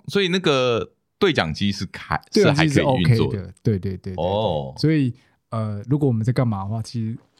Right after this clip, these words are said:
Speaker 2: 管理室人会听得到。
Speaker 1: 不过你可以不要发出声音啊。
Speaker 2: 哦，哦，不过看到新闻，
Speaker 1: 怎样？
Speaker 2: 如果我贴在我们群组，我就会想问说：哎，你们都是，你们会喜欢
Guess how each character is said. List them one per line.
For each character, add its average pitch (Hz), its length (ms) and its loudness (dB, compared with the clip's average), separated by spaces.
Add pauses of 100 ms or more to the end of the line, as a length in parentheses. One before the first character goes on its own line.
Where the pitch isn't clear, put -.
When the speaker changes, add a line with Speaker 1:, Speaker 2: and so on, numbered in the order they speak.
(120)
Speaker 2:
管 127 140 0
理 123 80 2
室 190 140 0
人 123 240 6
会 127 80 2
听 - 220 2
得 123 80 0 (100)
到。 139 100 -2 (180)
Speaker 1:
不 - 60 -20
过 85 120 -4
你 80 100 -4
可 76 40 -6
以 90 40 0
不 78 100 -6
要 73 160 0
发 64 220 -2
出 71 100 -4
声 65 160 -6
音 62 100 -10
啊。 - 140 -12 (220)
Speaker 2:
哦， 90 360 -6
哦， 127 240 0
不 160 100 0
过 170 60 0
看 165 160 2
到 160 60 0
新 156 220 2
闻， 170 240 2 (520)
Speaker 1:
怎 156 80 -2
样？ 67 240 -2
Speaker 2:
如 160 140 2
果 180 80 4
我 139 80 2
贴 143 120 0
在 151 60 0
我 135 60 0
们 117 100 2
群 117 200 0
组， 107 360 -4
我 113 120 -10
就 120 100 -2
会 127 80 0
想 107 180 -4
问 110 160 -4
说： 104 260 -6 (440)
哎， 127 160 0
你 143 80 2
们 120 160 2
都 135 140 0
是， 139 320 -2 (100)
你 123 80 -6
们 120 140 -2
会 147 120 0
喜 120 240 -6
欢 123 300 -6